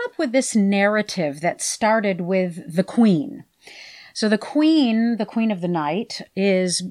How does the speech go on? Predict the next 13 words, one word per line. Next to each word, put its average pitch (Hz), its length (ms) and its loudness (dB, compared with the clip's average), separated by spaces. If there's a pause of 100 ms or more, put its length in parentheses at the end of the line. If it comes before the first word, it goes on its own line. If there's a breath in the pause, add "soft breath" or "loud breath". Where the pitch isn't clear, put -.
sort 196 220 -4
of 165 160 -6
bigger 202 340 2
than 165 240 -4
life. 160 380 -4
She's 170 260 -6
a 170 60 -6
little 180 160 0
crazy 170 800 -2
and 165 160 -6
she's 165 260 -8
definitely 196 560 -6
fearless. - 840 -4